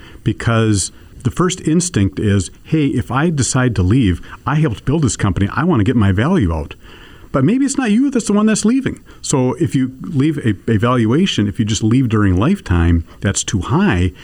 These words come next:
It may be a real burden on the business or the surviving shareholder, uh, to buy out. So I think that's one of the biggest things right there, is to talk about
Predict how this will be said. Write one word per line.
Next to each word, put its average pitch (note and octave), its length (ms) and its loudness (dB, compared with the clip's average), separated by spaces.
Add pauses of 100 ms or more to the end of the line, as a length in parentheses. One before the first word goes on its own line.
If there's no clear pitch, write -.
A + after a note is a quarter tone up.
(140)
It A2 100 0
may A#2+ 140 2
be A2 160 0
a G#2+ 40 2
real A2+ 180 2
burden A2+ 360 0
on F#2+ 100 2
the F2+ 60 0
business G#2+ 420 0
or G2+ 120 0
the F#2 140 2
surviving F#2 600 0
shareholder, G2 600 0 (320)
uh, F#2 160 0
to - 140 -4
buy F2 300 2
out. F#2 260 -2 (380)
So F#2+ 200 0
I A#2 160 0
think A#2 180 -4
that's A#2 220 -2
one A2+ 120 2
of G2 60 2
the F2+ 60 0
biggest F2+ 360 -2
things F2 240 2
right E2+ 200 -2
there, A2+ 200 0
is G2+ 180 -2
to G2 80 -2
talk G#2+ 320 -2
about F#2 260 0